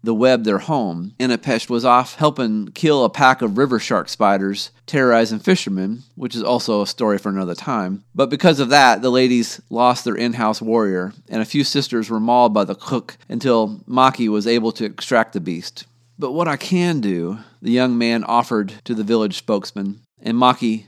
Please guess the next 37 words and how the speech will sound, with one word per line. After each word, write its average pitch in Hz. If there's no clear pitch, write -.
went 139
on 127
to 113
propose 131
to 117
train 135
an 113
army 135
of 107
wolf 147
hunters 101
selected 143
from 117
men 120
of 123
the 120
respective 113
villages 110
to 131
assist 160
him 101
in 113
an 107
invasion. 104
"That 80
can't 107
be 92
done," 85
a 104
council 127
member 107
whom 131
talked 117
more 117
than 104
the 101
others 95